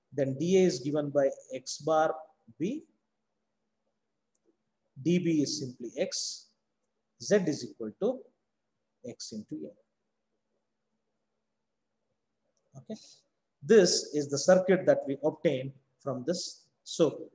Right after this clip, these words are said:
from the given problem statement, we understood what is the problem. Then we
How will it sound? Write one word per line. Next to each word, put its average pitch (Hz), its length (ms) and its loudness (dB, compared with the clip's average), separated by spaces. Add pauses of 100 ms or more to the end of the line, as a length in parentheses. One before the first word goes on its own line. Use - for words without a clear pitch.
(120)
from 147 180 -4
the 147 80 0
given 170 400 4
problem 170 320 6
statement, 208 480 0 (1120)
we 151 120 2
understood 151 420 2
what 156 140 4
is 156 80 0
the 151 60 2
problem. 180 420 2 (460)
Then 160 240 2
we 151 420 0